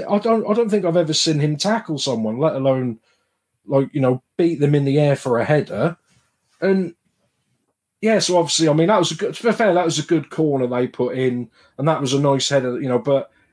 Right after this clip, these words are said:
he just pushed, um, Pepe out the way, just ran past all of our players who were zonal marking, and just got a nice little flick on at the near post.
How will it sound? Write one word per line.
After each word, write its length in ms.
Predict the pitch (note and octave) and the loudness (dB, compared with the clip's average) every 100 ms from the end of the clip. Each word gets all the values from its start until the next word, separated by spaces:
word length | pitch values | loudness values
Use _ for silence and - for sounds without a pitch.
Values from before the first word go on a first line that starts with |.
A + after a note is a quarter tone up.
| - | -8
he 100 | F#3+ | -2
just 220 | E3+ - | -2 -2
pushed, 420 | G3+ F#3 - - | 2 2 2 0
um, 400 | E3 D#3 D3 C3 - | 0 0 0 -6 -2
Pepe 260 | D#3+ D3+ | -2 0
out 340 | D3 C#3+ C#3+ - | 2 2 0 -4
the 80 | B2+ | -6
way, 360 | C3 D3+ D#3 | -2 0 0
just 240 | D3+ C3+ D#3 | -2 -6 0
ran 260 | D#3+ D#3+ | 2 2
past 340 | D3+ D3+ C#3 E3+ | 0 0 0 0
all 220 | E3 D3 | 0 0
of 100 | C3+ | 0
our 300 | C3+ C3 - - _ _ | 0 0 -2 -8 _ _
players 400 | D3 C#3+ C3+ C3+ | -2 0 2 2
who 140 | C#3+ C3 | 0 0
were 80 | |
zonal 460 | B2+ D3 C#3 B2 A#2 | 0 2 2 0 0
marking, 640 | A2+ C3+ C3+ - F3 F#3 - _ _ _ - | 2 0 0 -2 -2 -4 -8 _ _ _ -12
and 80 | C#3+ | -8
just 160 | D3 | -2
got 180 | D#3+ D3+ | 0 2
a 20 | |
nice 340 | D#3+ D#3+ - - | 2 0 -2 -4
little 200 | E3 D#3+ | 0 0
flick 380 | D3+ E3 D#3 D#3 | 0 0 0 0
on 160 | D3 D3 | 0 0
at 80 | C3 | -2
the 80 | C#3 | -2
near 260 | C#3 C3+ | 0 0
post. 640 | - A#2+ D#3+ F3 - - | 2 2 2 0 -4 -8